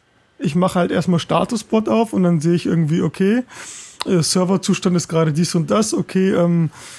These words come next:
in Omnifocus habe ich die und die Tasks, okay,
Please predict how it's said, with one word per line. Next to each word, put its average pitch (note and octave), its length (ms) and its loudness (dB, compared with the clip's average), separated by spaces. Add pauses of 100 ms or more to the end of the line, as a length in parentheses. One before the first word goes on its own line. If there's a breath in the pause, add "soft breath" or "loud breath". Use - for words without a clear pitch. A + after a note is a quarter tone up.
(140)
in F#3 220 0
Omnifocus F#3 640 2
habe E3 140 2
ich C3 100 -4
die F3+ 140 -2
und E3 180 0
die D#3+ 80 0
Tasks, G3+ 560 0
okay, F#3+ 480 0